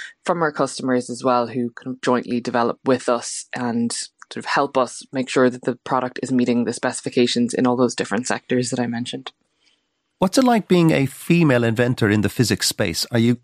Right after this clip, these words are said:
Speaker 2: is it a lonely space?
Speaker 1: Uh, we're definitely still in the minority. That's, that's for sure, particularly, I would say, in the kind of composites and advanced materials sector. Um, so there's definitely a need to be able to see more examples of people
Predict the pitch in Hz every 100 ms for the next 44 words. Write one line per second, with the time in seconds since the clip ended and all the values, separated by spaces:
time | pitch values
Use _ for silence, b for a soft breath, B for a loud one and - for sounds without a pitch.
0 | - 123 127 117 113 135 175 202 - 214
1 | - - B B B B B B B B
2 | B B - 254 247 240 254 240 277 269
3 | 269 240 214 214 190 175 160 143 113 101
4 | 82 135 131 - 147 139 - 147 135 143
5 | 131 127 170 165 160 160 151 143 131 131
6 | 127 135 127 123 - 131 - 135 127 131
7 | - 123 - 127 123 123 123 - 123 131
8 | 127 127 127 110 - - 85 - B B
9 | B B 139 135 131 127 127 143 131 123
10 | - 156 147 185 175 165 143 135 - 139
11 | 131 127 131 - 131 127 127 123 123 123
12 | 120 - 123 123 120 120 120 - 120 -
13 | 127 127 123 120 120 117